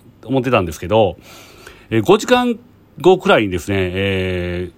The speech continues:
ー、安倍さん死亡ってニュースが流れて、えー、本当にびっくりしました。で、何よりびっくりしたのは、えー、まあ、映像を見てですね、まあ、安倍さんが演説してるですね、その安倍さんのすぐ後ろにね、普通に犯人が映っていたところですよね。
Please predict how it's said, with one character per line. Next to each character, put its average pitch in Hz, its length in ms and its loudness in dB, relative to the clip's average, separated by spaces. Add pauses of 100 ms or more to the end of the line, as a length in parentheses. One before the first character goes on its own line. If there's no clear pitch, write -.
(140)
ー、 123 160 -8
安 147 80 0
倍 160 100 4
さ - 140 -2
ん - 40 -2
死 - 220 -4
亡 160 220 4
っ 208 60 -6
て 127 100 -2
ニ 117 60 4
ュ 120 60 6
ー - 40 2
ス 101 100 -6
が 95 80 -2
流 101 260 2
れ 87 60 -4
て、 82 460 -4
え 92 240 -6
ー、 - 20 -4
本 123 200 2
当 151 60 2
に 151 60 6
び 165 120 0
っ - 20 -10
く - 80 -6
り 165 60 0
し 147 60 0
ま 165 120 4
し - 40 -10
た。 78 140 -4 (1040)
で、 165 140 6
何 180 200 6
よ 277 100 0
り 170 100 0
び 147 100 0
っ 156 40 -6
く - 140 -4
り 170 80 2
し - 60 -6
た 120 80 2
の 95 120 0
は、 101 440 2 (180)
え 98 520 -2
ー、 - 20 -4
ま 120 100 0
あ、 110 60 -6
映 196 220 4
像 185 80 -2
を 190 40 2
見 196 120 0
て 160 80 4
で 107 120 2
す 92 100 -4
ね、 98 360 -2 (880)
ま 135 100 2
あ、 139 60 4
安 185 60 2
倍 196 120 0
さ 185 320 4
ん 175 360 2
が 165 120 2
演 185 160 4
説 160 200 -4
し - 60 -12
て 170 80 0
る 170 60 4
で 139 100 0
す 98 80 -8
ね、 104 160 -4
そ 117 80 -8
の 120 200 2
安 143 60 2
倍 151 100 0
さ 156 80 0
ん 156 40 4
の 151 60 0
す - 160 -6
ぐ 180 100 0
後 127 300 0
ろ 110 60 0
に 87 80 -4
ね、 101 240 -6
普 123 120 -12
通 147 220 2
に 160 240 6
犯 214 200 0
人 131 100 2
が 104 60 2
映 110 180 -2
っ - 20 -12
て - 240 -2
い 117 60 0
た 110 100 0
と 90 80 -10
こ 92 100 -10
ろ 87 80 -8
で 82 100 -8
す - 80 -16
よ 85 80 -12
ね。 113 260 -4